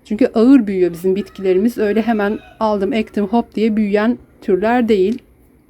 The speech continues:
Ama bu yeşim ağacını tavsiye ederim.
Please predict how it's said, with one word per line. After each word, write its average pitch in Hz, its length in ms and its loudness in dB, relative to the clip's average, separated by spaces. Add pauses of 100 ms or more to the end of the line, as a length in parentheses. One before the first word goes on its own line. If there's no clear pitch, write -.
(1120)
Ama 277 180 4
bu 294 60 6
yeşim 294 360 6
ağacını 277 400 2
tavsiye 269 500 -2
ederim. 262 420 0